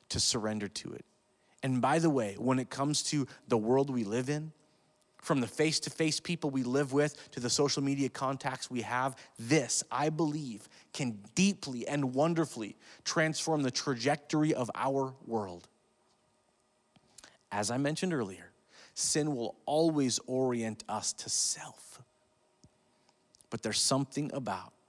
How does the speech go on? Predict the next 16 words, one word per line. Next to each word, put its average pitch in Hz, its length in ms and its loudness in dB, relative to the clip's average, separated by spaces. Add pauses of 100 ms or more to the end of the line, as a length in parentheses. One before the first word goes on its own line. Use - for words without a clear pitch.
(540)
through - 220 -2
understanding 123 960 -2 (880)
what 117 320 -2
God 120 340 0
can 131 180 -2
do 123 140 0
through 117 200 -6
his 123 160 -4
Spirit, - 420 -10 (540)
how 120 180 0
we 120 100 2
can 113 280 -4
orient 117 440 0
ourselves 104 480 -6
to - 120 -10
God 104 440 -8